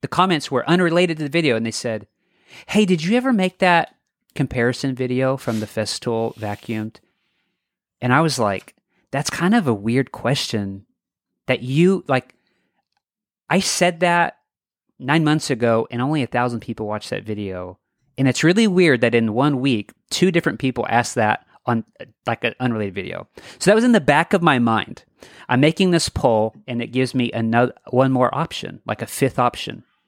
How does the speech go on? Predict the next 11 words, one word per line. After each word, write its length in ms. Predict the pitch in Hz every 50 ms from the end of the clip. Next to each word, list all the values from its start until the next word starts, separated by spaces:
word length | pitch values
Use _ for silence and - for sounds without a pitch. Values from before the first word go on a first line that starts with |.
| _ _ _ _ _ _ _ _ _ _ _
And 100 | - 117
I 40 | 120
needed 360 | 117 117 120 123 127 127 120
a, 40 | 123
f-, 180 | - - - - - _ _ _ _ _ _ _ _ _
so 160 | - - 147
I 60 | 135 135
just 260 | 143 147 - - -
threw 200 | - 143 143 143
out 180 | 135 127 -
there, 300 | - 107 101 95 92 95